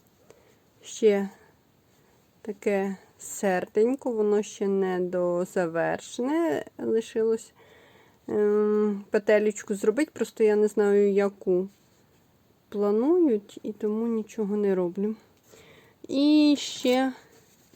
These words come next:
теж в мене не було ниток, отакий маленький, нема наповнювача, тому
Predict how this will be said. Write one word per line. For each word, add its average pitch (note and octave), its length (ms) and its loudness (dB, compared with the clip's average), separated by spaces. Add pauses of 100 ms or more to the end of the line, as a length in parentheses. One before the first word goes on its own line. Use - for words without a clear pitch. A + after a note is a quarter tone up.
(520)
теж G3+ 280 0
в A3 40 -2
мене G3+ 220 2
не G3 120 2
було F#3+ 260 0
ниток, A3+ 440 -4
отакий G3+ 360 -4
маленький, A3+ 600 0
нема A3 260 6
наповнювача, B3 840 0
тому G#3+ 360 -4